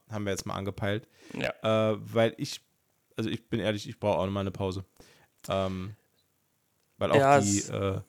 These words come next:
Speaker 1: Nacharbeit von so einem Podcast jetzt halt auch immer in sich, äh, immer gucken, dass die, äh, dann pünktlich online ist und so weiter. Ähm, also vielen, vielen Dank fürs bis hierher dabei sein. Ähm,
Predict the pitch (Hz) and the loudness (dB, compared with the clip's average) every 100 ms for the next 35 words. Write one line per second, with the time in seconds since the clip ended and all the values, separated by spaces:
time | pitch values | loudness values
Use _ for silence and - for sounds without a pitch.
0 | _ - 120 160 139 131 131 - 120 117 | _ 6 8 10 10 10 8 6 0 0
1 | 110 120 - 117 - 113 113 98 113 107 | 0 -2 0 0 2 0 0 0 0 0
2 | 113 113 110 - - - 104 113 - - | -2 -2 -4 -6 -10 -10 -6 -4 -4 -6
3 | 117 107 101 107 104 - 87 98 104 - | -4 -2 -2 -4 -4 -4 -6 -2 -2 -2
4 | 123 - 85 117 107 104 98 110 101 101 | -6 -4 -2 0 0 -2 -4 -2 0 0
5 | 98 - - - - - 110 107 - _ | -2 -10 -20 -20 -8 2 2 2 -6 _
6 | - 131 139 196 202 185 160 151 165 - | 4 4 6 4 4 6 8 8 6 -2
7 | _ _ _ - - 151 151 - - - | _ _ _ -4 6 6 6 0 -6 -2
8 | 131 - 196 190 180 123 120 127 135 135 | 0 6 8 8 8 6 4 4 2 2
9 | 135 - _ _ _ - 120 117 117 113 | -2 -8 _ _ _ -2 2 4 2 -2